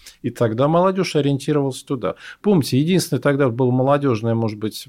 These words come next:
протестное, но контркультурное течение очень интенсивно, это национал-большевистская партия. За этим исключением молодые люди занимались бизнесом, шли на госслужбу, система была открыта. Сейчас система зашлакована,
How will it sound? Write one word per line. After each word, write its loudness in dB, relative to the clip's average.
протестное, 0
но -4
контркультурное 0
течение -2
очень -6
интенсивно, 0
это 2
национал-большевистская 0
партия. -8
За 2
этим 6
исключением 0
молодые 6
люди 2
занимались 2
бизнесом, -4
шли 0
на 4
госслужбу, 0
система 2
была 2
открыта. -8
Сейчас 0
система -4
зашлакована, -2